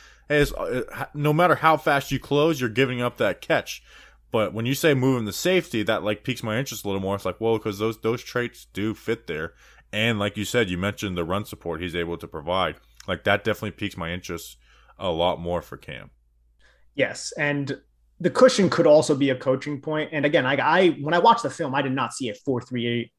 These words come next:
Speaker 2: athlete. I thought he was gonna be slower than that. So there's some play speed questions there and how that would translate to being a starting cornerback in the N F L. But we're talking about a day three pick here. If we wanna talk about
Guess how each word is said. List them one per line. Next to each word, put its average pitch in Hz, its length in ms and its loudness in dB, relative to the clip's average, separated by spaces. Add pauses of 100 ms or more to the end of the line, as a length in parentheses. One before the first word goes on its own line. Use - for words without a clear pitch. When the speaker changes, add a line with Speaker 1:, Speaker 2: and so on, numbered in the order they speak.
Speaker 2:
athlete. 127 480 0
I 120 60 -6
thought 143 160 4
he 127 40 0
was 127 140 -2
gonna 131 160 -2
be 113 100 -6
slower 147 420 2
than 120 120 -4
that. 107 220 -6
So - 80 -6
there's 127 180 -4
some 151 160 -2
play 147 240 0
speed 123 340 -4
questions 123 440 -2
there 110 260 -2 (240)
and 143 80 -2
how 151 160 4
that 117 160 2
would 113 140 -10
translate 117 640 -4 (280)
to 151 200 2
being 131 200 0
a 104 40 -6
starting 127 420 -2
cornerback 139 560 0
in 120 60 -4
the 120 80 -4
N 120 100 -4
F 113 140 -6
L. 135 100 0
But 139 120 0
we're 185 80 4
talking 220 280 2
about 120 140 0
a 110 80 -2
day 131 220 0
three 120 360 -8
pick 120 220 -6
here. 101 140 -8
If 101 120 -10
we 147 120 2
wanna 160 180 0
talk 202 320 0
about 117 360 0